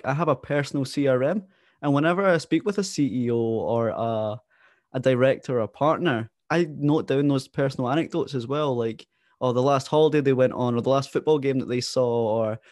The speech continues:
where they have a season ticket, or the names of their child. And then next, the next conversation I have with them, I'll bring that back up.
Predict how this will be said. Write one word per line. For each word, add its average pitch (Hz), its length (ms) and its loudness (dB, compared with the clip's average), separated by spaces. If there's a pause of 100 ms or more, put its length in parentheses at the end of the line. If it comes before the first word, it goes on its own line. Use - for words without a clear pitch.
(140)
where 147 100 4
they 131 100 0
have 131 120 0
a 127 60 0
season 156 360 0
ticket, 135 380 -2
or 110 80 0
the 123 80 -2
names 139 260 2
of 123 40 -8
their 127 100 0
child. 156 460 0 (360)
And 143 200 2
then 143 240 4
next, - 420 -2
the 147 80 -2
next - 220 -4
conversation 143 440 -2
I 117 60 -2
have 147 220 0
with 175 140 -4
them, 127 120 -2
I'll 120 320 -2
bring 127 220 -2
that 90 160 -4
back 120 260 -2
up. - 240 -4